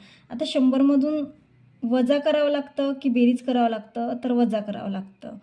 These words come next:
वजा की तीन करावं लागतं, म्हणजे आपल्याला सत्त्याण्णव मिळतील. तर आपल्याला जे आहे आता कोणता सूत्र वापरायचं आहे, ए वजा बीचा वर्ग,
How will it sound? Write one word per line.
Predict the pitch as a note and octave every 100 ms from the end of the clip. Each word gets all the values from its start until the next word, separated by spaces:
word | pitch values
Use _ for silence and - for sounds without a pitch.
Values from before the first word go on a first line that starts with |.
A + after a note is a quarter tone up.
| _ _ _ _ - -
वजा | C4 C4 C#4+
की | C#4 C#4 -
तीन | D#4 C#4+
करावं | C4 A3+ G3+
लागतं, | G3+ G3+ B3
म्हणजे | C4 B3+
आपल्याला | B3+ B3+ B3+ C#4
सत्त्याण्णव | - B3+ C4+ B3+ B3
मिळतील. | A#3 G3+ F#3+ F#3+ - _ _ _ _ -
तर | C#4+ - _ B3+
आपल्याला | B3 C#4 C#4 - - _ _ _ _ -
जे | A#3+ C4
आहे | A3+ G#3 -
आता | A3 C4
कोणता | C4 C#4 C4+ D4+ D4+ D#4 - _ _ _ _ _ _ _ _ _ _ _ _ _ _
सूत्र | - C4 D4+
वापरायचं | C#4 C4 B3+ A#3+ B3
आहे, | A#3 B3
ए | A#3+ B3+ B3+
वजा | B3 A#3+ G#3 B3 C4 - _ _ -
बीचा | A3 A#3+ B3 - C4 C4+ - -
वर्ग, | A#3+ A#3+ G3+